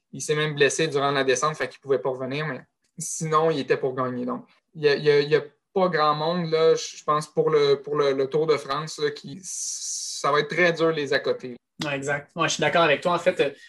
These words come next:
Speaker 2: sais, quand on regarde ça, là, on dit que Pogacar, en fait, tu sais, il a gagné le U A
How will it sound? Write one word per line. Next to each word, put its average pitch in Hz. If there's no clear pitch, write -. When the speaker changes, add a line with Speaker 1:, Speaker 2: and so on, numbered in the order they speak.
Speaker 2:
sais, 180
quand 175
on 156
regarde 156
ça, 202
là, 180
on 151
dit 156
que 156
Pogacar, 170
en 156
fait, 190
tu -
sais, 190
il 180
a 160
gagné 185
le 190
U 180
A 170